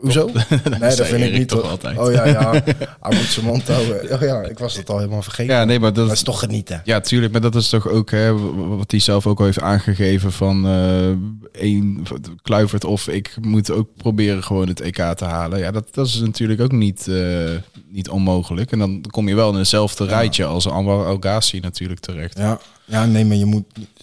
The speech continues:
Speaker 1: natuurlijk strijden voor de top. En als ze, als, ze zijn alle drie in vorm, hè, die je
Speaker 2: Mhm.
Speaker 1: net, net nu
Speaker 2: Ja.
Speaker 1: op-, opnoemt.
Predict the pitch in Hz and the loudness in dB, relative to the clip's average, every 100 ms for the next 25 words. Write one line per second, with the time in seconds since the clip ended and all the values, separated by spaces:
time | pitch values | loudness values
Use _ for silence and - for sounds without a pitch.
0 | 90 85 82 - 113 101 110 - 113 123 | -20 -18 -18 -12 -8 -6 -2 -2 -2 -4
1 | 107 110 104 - 101 - 101 104 104 101 | -4 -6 -6 -6 -8 -6 -2 0 0 -2
2 | 95 - 113 - - - 101 147 - 185 | -4 -6 -8 -8 -10 -6 -4 -4 -4 -4
3 | 143 139 135 131 147 110 90 101 117 110 | -2 0 0 -2 -4 -2 -2 0 0 2
4 | 104 98 101 98 110 101 98 104 - 107 | 0 -2 -4 -6 -2 0 0 0 -4 -4
5 | 104 98 | -2 -2